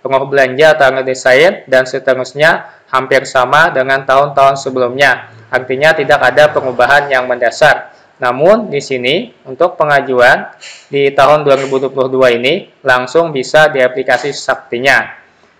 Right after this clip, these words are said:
Dan di sini kami ringkaskan yang perlu diperhatikan sebelum mengajukan revisi. Pertama, pastikan sebelum memilih atau membuat histori revisi baru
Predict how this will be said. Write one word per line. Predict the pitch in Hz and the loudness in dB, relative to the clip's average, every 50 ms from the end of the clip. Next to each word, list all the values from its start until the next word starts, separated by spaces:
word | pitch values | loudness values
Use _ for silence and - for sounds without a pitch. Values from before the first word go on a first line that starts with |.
| _ _ - | _ _ -2
Dan | 139 156 175 180 165 | 2 2 2 2 0
di | 156 | -4
sini | - 143 156 165 156 | -8 -8 -6 -2 0
kami | 165 147 143 143 139 | 0 0 0 -2 -4
ringkaskan | 135 135 135 - 127 120 - - - 139 147 175 214 202 | -6 -6 -4 -2 -2 -2 -2 0 0 2 2 2 0 -2
yang | 156 143 139 | -6 -6 -4
perlu | - 139 131 139 139 | -2 -2 -2 -2 -4
diperhatikan | 135 139 - 139 131 131 131 - 131 120 - 139 151 180 220 - | -4 -4 -4 -4 -4 -4 -6 -6 -6 -4 0 0 0 0 0 -4
sebelum | - 139 131 135 139 139 139 135 | -8 -6 -4 -2 -2 -2 -2 -4
mengajukan | 131 127 135 131 - 135 127 127 | -4 -4 -4 -2 -2 -2 0 -2
revisi. | 127 127 123 - 131 - - 160 170 190 269 - - _ _ _ _ _ _ _ _ _ | -4 -6 -6 -6 -8 -6 -4 -2 -2 -2 -2 -6 -12 _ _ _ _ _ _ _ _ _
Pertama, | - 131 135 - 135 127 127 139 151 165 175 180 190 185 - | -4 -2 0 0 0 0 2 2 2 4 4 4 2 0 -2
pastikan | 147 135 - - 135 - - 139 147 165 185 226 226 - - - _ _ _ | -4 -4 -4 -6 -8 -2 2 2 4 4 2 0 -2 -8 -14 -20 _ _ _
sebelum | - - 143 135 135 135 135 156 180 185 170 | -10 -8 -8 -6 -2 0 2 2 2 2 0
memilih | 147 139 131 131 127 131 151 202 196 - | -2 -2 -4 -4 -4 -4 -4 -4 -6 -6
atau | 147 131 - - 147 143 | -6 -4 0 0 0 2
membuat | 139 135 135 131 131 143 156 175 - - - | 2 -2 -2 0 2 2 2 0 -2 -4 -4
histori | 139 131 - - - 135 123 139 156 175 | -6 -6 -4 -2 0 0 0 0 0 -2
revisi | 170 151 139 143 143 135 - 135 | -4 -6 -8 -8 -8 -6 -4 -4
baru | 127 131 123 120 113 117 131 165 165 | 0 2 2 2 2 2 0 -2 -2